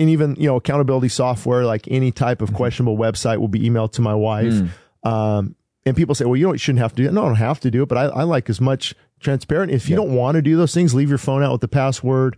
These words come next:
Speaker 2: Mm-hmm.
Speaker 1: Um, you know, don't counsel women of the opposite sex
Speaker 2: Mm-hmm.
Speaker 1: maybe one time, or you see 'em, but, you know, you, you start to put these, these things in place.
Speaker 2: Yep.
Speaker 1: They, they're s-, they're safeguards,
Speaker 2: Yes.
Speaker 1: but they're not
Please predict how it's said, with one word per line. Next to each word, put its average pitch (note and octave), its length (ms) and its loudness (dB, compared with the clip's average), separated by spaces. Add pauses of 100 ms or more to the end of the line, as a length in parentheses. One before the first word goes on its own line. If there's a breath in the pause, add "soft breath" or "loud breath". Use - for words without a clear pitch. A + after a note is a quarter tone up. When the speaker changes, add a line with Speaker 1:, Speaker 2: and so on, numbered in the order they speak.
(120 loud breath)
Speaker 2:
Mm-hmm. G#2+ 380 2
Speaker 1:
Um, G#2+ 540 -2
you B2+ 120 0
know, G#2+ 220 0
don't C3 340 -2
counsel C3 480 0
women A#2+ 240 2
of B2 100 0
the A#2 120 0
opposite - 400 -4
sex - 40 -20 (360)
Speaker 2:
Mm-hmm. G2+ 100 0
Speaker 1:
maybe A#2 180 0
one A#2 240 0
time, C3 280 -2
or C3 40 2
you A2 80 2
see B2+ 180 -2
'em, A#2+ 80 0
but, A2+ 180 0 (280 loud breath)
you D#3 80 0
know, D3+ 80 2
you, C#3+ 180 0
you C#3 160 2
start - 220 -2
to C#3+ 80 0
put - 180 -2
these, A#2+ 260 0
these A2+ 220 0
things D3 240 2
in A2 80 0
place. B2 460 0
Speaker 2:
Yep. - 160 -2
Speaker 1:
They, C3 160 0
they're C3 100 0
s-, - 240 -6
they're C3 220 -2
safeguards, A#2 960 -2
Speaker 2:
Yes. G2+ 340 -4
Speaker 1:
but C3 200 -2
they're C3+ 120 0
not C3+ 460 -2